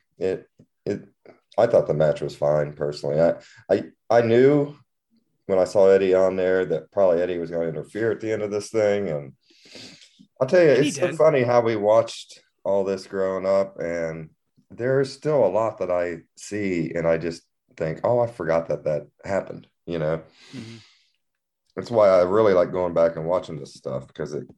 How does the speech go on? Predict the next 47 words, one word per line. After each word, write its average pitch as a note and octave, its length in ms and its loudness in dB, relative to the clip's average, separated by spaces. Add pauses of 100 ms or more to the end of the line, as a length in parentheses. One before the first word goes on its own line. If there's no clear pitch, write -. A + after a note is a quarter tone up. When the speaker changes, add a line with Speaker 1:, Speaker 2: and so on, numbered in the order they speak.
(320)
Speaker 1:
jogs F2+ 380 0
my D#2 120 -2
memory D#2+ 380 -4
on D2 100 -2
a C#2+ 60 -4
bu-, - 300 -10
bunch D#2 280 -6
of D2 100 -8
this C2+ 240 -12 (540)
stuff E2 400 2
that F#2 80 -2
I F2 100 2
haven't A2 200 0
really F#2 180 0
thought D3 220 2
about D2 220 -4
in - 60 -12
a D#2 60 -8
long D2 200 -6
time. C#2 340 -10 (280)
Speaker 2:
Yeah. A2+ 200 -14 (480)
You A3+ 120 -4
know, A3+ 160 -6
you A3 80 -10
know, G#3 120 -4
another G#3 320 -4
thing F#3 140 -8
that D3 100 -4
really C#3+ 180 -4
re-, C3+ 360 -8
re-, C3 320 -12 (220)
rejogged B2 380 -10
my A#2 80 -8
memory B2 400 -8
was A#2 600 -12
how, F3+ 400 -6 (200)
how F#3 180 -8
many B3+ 340 -4 (500)
wrestlers C#3 500 -6
had C3 260 -10
the A#2+ 60 -12
mullet A2 460 -12 (260)
at A2+ 160 -16
this G#2+ 180 -16
time? G2 320 -18 (240)
Speaker 1:
Oh, G#2 200 2
God. F2+ 500 2